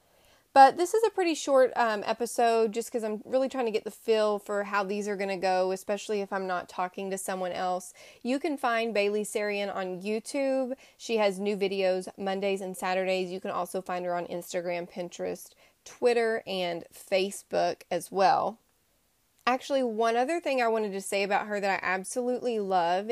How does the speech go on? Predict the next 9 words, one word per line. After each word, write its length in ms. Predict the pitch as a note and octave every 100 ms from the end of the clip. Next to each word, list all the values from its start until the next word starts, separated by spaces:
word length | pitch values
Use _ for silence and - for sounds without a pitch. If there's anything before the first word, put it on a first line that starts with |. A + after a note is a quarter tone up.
| -
is 560 | G#3 G3+ G3+ G3 F#3+ - _ _ _ _ _ -
occasionally 1160 | A#3 - C4 A3 A#3+ C#4 D4+ D4 D4 D4+ D#4 D#4+ _ _ -
she 360 | - - B3+
will 240 | B3 B3 A#3+
need, 640 | A3 A3 G#3 G#3 G#3 G#3+
like, 460 | - G3 F#3 F3+ -
some 480 | - G#3+ G3 G3 G#3
mental 400 | G#3 G#3+ A3+ G#3
health 300 | G#3 F#3+